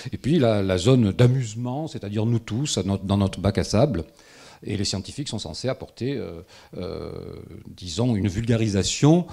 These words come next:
euh, via tous les médias qui sont indiqués là-haut et d'autres, vers, euh, différents types de publics, comme vous le voyez, les publics formés aux disciplines scientifiques,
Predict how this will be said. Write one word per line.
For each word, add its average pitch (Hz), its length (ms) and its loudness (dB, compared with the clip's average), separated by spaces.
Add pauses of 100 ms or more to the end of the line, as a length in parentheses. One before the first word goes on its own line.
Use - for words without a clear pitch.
(260)
euh, 95 600 2
via 90 340 2
tous 92 220 -6
les 87 120 -4
médias 87 320 -4
qui - 120 -14
sont 85 200 -8
indiqués 76 340 -8
là-haut 98 280 -2
et - 40 -6
d'autres, - 340 -2 (380)
vers, 98 360 2
euh, 85 200 -2
différents 82 400 -8
types 95 200 -12
de 90 60 -14
publics, - 600 -16
comme 73 120 -10
vous 73 100 -12
le 71 60 -14
voyez, 71 260 -6
les 110 80 -4
publics 80 280 -12
formés 90 260 -6
aux 85 60 -4
disciplines 82 400 -6
scientifiques, - 460 -8